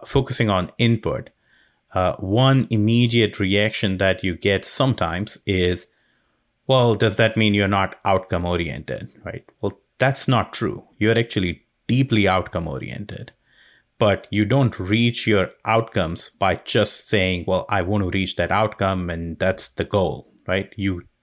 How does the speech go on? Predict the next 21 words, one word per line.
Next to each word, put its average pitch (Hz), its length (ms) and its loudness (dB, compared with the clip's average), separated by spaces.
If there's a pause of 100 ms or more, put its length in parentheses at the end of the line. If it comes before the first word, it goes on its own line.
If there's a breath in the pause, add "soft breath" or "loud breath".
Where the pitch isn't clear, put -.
(220)
do 135 180 2
that 101 360 0
by 90 140 0
breaking 107 720 -2
down 101 500 -2 (640 soft breath)
that 101 320 0
outcome 110 580 2
into 95 380 -2
a 85 60 -2
series 120 640 0
of 98 340 2 (480 soft breath)
steps, - 480 0
experiment, 117 800 2
and 92 220 0
then 107 180 2
figuring 107 460 0
out 95 240 0
what 107 180 2
are 165 80 2
the - 240 -2
inputs 117 640 0